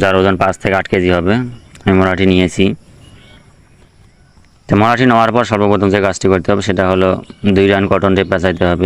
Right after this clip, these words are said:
এই ধরনের কটন টেপ। তো কীভাবে কটন টেপ পেঁচাবেন সেটা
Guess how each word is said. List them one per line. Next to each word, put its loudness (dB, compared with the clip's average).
এই 0
ধরনের 0
কটন 0
টেপ। 0
তো -8
কীভাবে 2
কটন 0
টেপ 0
পেঁচাবেন 0
সেটা 0